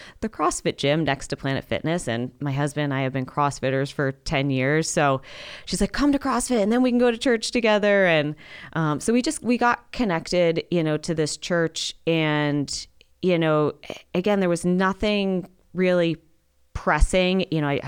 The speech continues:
I, I don't have this, you know, crazy story of, like, "Oh, I hit rock bottom," or anything like that. It was just like, you know, I know when I go to church,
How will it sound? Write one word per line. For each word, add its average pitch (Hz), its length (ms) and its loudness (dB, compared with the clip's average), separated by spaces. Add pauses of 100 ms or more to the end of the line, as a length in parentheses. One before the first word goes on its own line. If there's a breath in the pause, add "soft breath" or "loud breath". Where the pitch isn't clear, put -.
(160)
I, - 80 -14 (300)
I 143 40 -4
don't 139 180 -2
have 143 140 -4
this, 143 300 -4
you 151 120 0
know, 139 100 0
crazy 151 460 -2
story 147 220 -4
of, 147 60 -6
like, 160 140 -2
"Oh, 165 80 2
I 151 80 0
hit 147 280 -4
rock 135 260 -6
bottom," 196 420 2
or 156 40 0
anything 156 320 -4
like 147 200 -6
that. 156 280 0
It 160 80 -2
was 151 140 -4
just - 240 -6
like, 147 220 -4 (460 loud breath)
you 180 100 -2
know, 180 100 2
I 185 80 2
know 208 180 2
when 254 100 2
I 220 80 0
go 196 120 2
to 180 120 0
church, - 640 -2